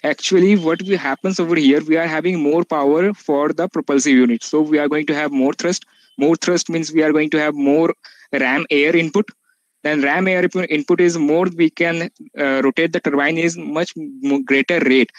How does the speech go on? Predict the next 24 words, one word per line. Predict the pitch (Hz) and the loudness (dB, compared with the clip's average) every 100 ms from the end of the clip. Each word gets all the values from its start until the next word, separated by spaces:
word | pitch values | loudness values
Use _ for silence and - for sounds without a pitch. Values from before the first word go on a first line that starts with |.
| - - - 151 | -20 -20 -8 -4
And | 151 151 | -2 0
that's | 156 170 - | 0 -2 0
how | 196 | 2
we | 190 180 | 4 4
are | 180 | 2
getting | 156 - 170 185 | 0 0 0 2
the, | 175 156 151 - - 151 | 2 2 0 -4 -8 -4
by | 156 165 | -2 0
analysis | 151 156 160 190 180 | 0 0 0 0 0
of | 185 | -2
horizontal | 151 143 143 160 170 143 | 0 0 0 0 2 2
wind | 151 165 | 0 0
model | 160 151 165 165 | -2 2 2 2
and | 156 151 | -2 -2
comparing | 135 139 147 175 | 0 0 0 0
the | 170 | 0
data, | 135 143 147 | 2 2 2
we | 143 | 2
are | 151 | 2
getting | 139 127 156 | 0 -2 -2
an | 160 160 | -4 -2
input | 139 123 - 156 | -2 -2 -2 -2
of, | 160 151 | -2 0
uh, | 156 147 | 0 0